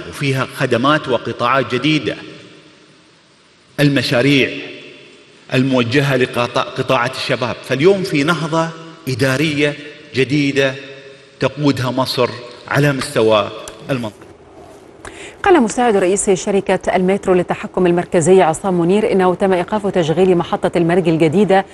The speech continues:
Speaker 2: بدءا من اليوم، وذلك في سبيل استكمال تنفيذ مشروع زواج المسافة بين محطتي المرج الجديدة والقديمة.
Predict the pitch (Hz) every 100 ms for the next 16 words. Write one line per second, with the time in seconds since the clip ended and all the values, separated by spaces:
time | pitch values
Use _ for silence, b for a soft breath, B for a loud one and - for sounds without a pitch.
0 | B B 160 190 208 - 170 170 170 165
1 | 160 208 233 226 B B - 185 175 240
2 | 247 214 220 214 233 311 302 208 208 196
3 | 185 175 156 202 185 180 175 - 185 170
4 | 175 180 180 170 170 208 196 190 180 175
5 | 175 170 - - 208 196 185 196 208 196
6 | 180 160 147 185 170 160 156 175 - 190
7 | 139 - -